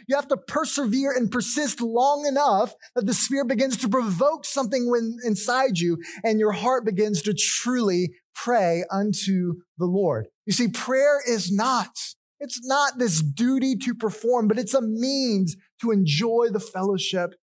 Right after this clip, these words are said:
we have with God. And sadly, many of us don't pray long enough to begin to feel and to experience the joys of that communion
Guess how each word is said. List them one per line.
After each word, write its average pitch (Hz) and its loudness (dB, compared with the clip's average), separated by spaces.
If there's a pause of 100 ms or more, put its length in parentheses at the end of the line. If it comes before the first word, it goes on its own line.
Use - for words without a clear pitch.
(160)
we 170 -4
have 165 0 (120)
with 156 -6
God. 135 -4 (680)
And 156 0
sadly, 175 0
many 196 0
of 202 0
us 202 0
don't 190 -4
pray 208 0 (220)
long 180 0
enough 123 -2 (680)
to 147 -12
begin 165 0
to 143 -2
feel 147 -2 (120)
and 135 -6
to 135 -10
experience 147 -2 (220)
the 156 0
joys 139 0
of 135 -4
that 139 -2
communion 147 0